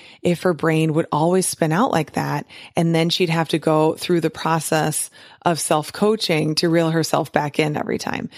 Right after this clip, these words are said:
That's such a good question, because the answer is that at first, yes, that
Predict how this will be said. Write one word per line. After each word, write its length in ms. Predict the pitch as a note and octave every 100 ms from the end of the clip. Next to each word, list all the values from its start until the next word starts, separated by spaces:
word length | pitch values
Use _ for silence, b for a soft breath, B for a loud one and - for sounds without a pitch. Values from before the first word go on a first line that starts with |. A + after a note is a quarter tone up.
| B B
That's 180 | F3 D#3+
such 200 | F3+ -
a 60 |
good 200 | D#3 D#3+
question, 540 | - D3+ D#3 - - - B B B B -
because 220 | F#3+ F3
the 160 | F#3
answer 460 | F#3 G#3 B3 A3 G3
is 220 | - E3
that 300 | E3+ E3 D#3+
at 220 | E3+ D#3 -
first, 320 | G#3 F3 -
yes, 420 | E3 - - - _ _ _ _
that 340 | E3+ F3 D#3+